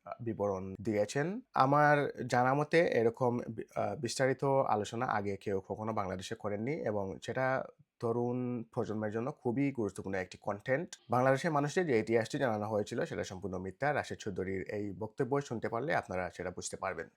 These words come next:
উনিশশো পঁচাত্তর সালে যাওয়ার আগে উনি, আহ, কয়েকটি গুরুত্বপূর্ণ বিষয়ে আলোচনা করেছেন। এর মধ্যে অন্যতম একটি বিষয় হচ্ছে তৎকালীন সময়ে আওয়ামী লীগের সাথে সম্পৃক্ত যারা ছিল, ওরা পরবর্তীতে দাবি করেছিল যে তৎকালীন সময়ে ওরা যুদ্ধে অংশগ্রহণ করেছিল।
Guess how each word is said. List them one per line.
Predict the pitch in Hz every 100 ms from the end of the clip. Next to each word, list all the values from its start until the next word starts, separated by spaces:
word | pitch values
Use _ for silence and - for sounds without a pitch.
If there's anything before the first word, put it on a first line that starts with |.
| -
উনিশশো | 135 147 190
পঁচাত্তর | 170 175 175
সালে | 175 190
যাওয়ার | 196 113 113
আগে | - 117
উনি, | 175 117 113 110 87
আহ, | - 101 98
কয়েকটি | 110 101 -
গুরুত্বপূর্ণ | 107 98 92 92 95 92
বিষয়ে | 87 92 95
আলোচনা | 92 90 98
করেছেন। | 90 98 98 135 156 196 _ _ _ _ _ -
এর | 127
মধ্যে | 151 156
অন্যতম | 156 120 123
একটি | 117 113
বিষয় | 120 123 123
হচ্ছে | 131 170
তৎকালীন | 170 113 - 120 135 131 - -
সময়ে | - 110 139 170
আওয়ামী | - 104 104 110
লীগের | 117 123 147
সাথে | 147 135 135
সম্পৃক্ত | 120 98 -
যারা | 98 87 90
ছিল, | - 98
ওরা | 110 196 120 113
পরবর্তীতে | 127 127 131 151 170
দাবি | 123 104
করেছিল | 113 110 - 127
যে | 165
তৎকালীন | 165 92 104 95
সময়ে | 95 95
ওরা | 98 98
যুদ্ধে | 92 90
অংশগ্রহণ | 92 92 92 92
করেছিল। | - 98 - 127